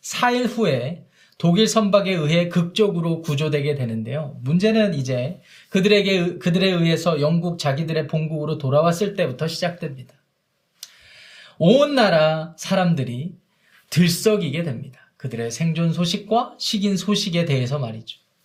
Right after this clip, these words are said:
당연히 재판부는 그들의 식인 행위에 대해서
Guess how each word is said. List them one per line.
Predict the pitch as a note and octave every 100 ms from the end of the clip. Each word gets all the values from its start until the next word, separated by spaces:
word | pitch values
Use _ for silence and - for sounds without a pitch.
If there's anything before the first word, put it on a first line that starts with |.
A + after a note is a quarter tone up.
| _ _ - _
당연히 | - F#3+ A3+ C4+
재판부는 | G3 F3 A3+ G3 F#3+ A#3+ B2+
그들의 | E3+ F3+ G3
식인 | - B3+ C4+
행위에 | G#3+ A#3 A3 G#3
대해서 | E3 C3 B2+ - D3+